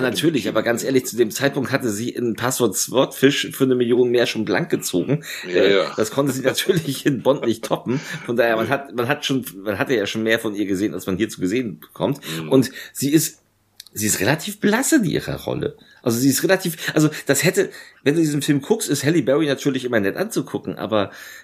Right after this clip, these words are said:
Speaker 2: ähm, bei einer Halle Berry, die ein großer Star war, hätte ich irgendwie was erwartet, wo ich hinterher sage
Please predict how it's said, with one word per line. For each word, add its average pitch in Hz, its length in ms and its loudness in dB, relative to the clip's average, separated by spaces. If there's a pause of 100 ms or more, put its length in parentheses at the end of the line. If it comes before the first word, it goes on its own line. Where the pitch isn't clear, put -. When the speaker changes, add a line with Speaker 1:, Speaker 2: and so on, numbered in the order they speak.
Speaker 2:
ähm, 95 400 4 (160)
bei 104 80 4
einer 110 200 2
Halle 131 300 2
Berry, 135 380 2
die 104 100 -4
ein 104 60 -4
großer 123 340 2
Star 165 400 -6
war, 87 200 -2 (180)
hätte - 180 0
ich - 180 -6
irgendwie 143 600 -2
was 123 240 0
erwartet, 110 600 0 (240)
wo 135 120 4
ich 123 120 4
hinterher 143 360 2
sage 123 480 2